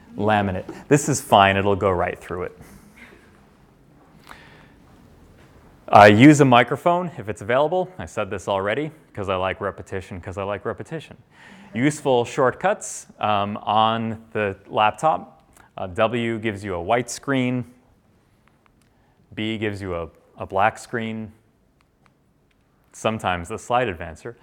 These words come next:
like the Logitech, will have a button for that. Uh, look professional. Uh, quit all applications, turn off Wi-Fi,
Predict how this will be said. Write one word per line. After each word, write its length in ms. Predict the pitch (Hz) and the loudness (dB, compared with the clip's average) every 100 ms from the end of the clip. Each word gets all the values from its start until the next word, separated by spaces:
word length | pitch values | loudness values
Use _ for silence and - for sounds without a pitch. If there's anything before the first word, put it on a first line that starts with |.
| - _ | -20 _
like 240 | 131 143 - | -12 -12 -12
the 60 | |
Logitech, 580 | 87 85 82 87 - 92 - - - - | -12 -10 -12 -16 -12 -14 -14 -20 -20 -18
will 160 | - 90 | -8 -6
have 220 | 90 87 | -2 -4
a 40 | 80 | -6
button 280 | 90 - | -12 -12
for 140 | 90 90 | -14 -8
that. 300 | 95 147 - 175 _ _ _ _ _ _ _ _ | -4 -4 -4 -20 _ _ _ _ _ _ _ _
Uh, 240 | - 90 87 | -4 -2 0
look 300 | 104 135 - | 0 -4 -2
professional. 680 | 131 131 139 139 147 139 135 _ _ _ _ _ _ _ _ _ _ _ _ - _ _ _ _ | -6 2 0 0 -6 -8 -10 _ _ _ _ _ _ _ _ _ _ _ _ -20 _ _ _ _
Uh, 300 | - 98 92 | -4 0 0
quit 360 | 92 - 160 156 | -2 -4 -2 -2
all 340 | - 123 127 | 0 2 6
applications, 960 | 123 120 117 127 131 - 127 120 120 - _ - _ | 4 2 -2 -2 -2 -2 -4 -4 -10 -20 _ -20 _
turn 240 | - 131 | 0 4
off 240 | 127 120 - | 6 6 4
Wi-Fi, 760 | 107 110 113 127 110 110 104 | 6 6 6 6 6 6 0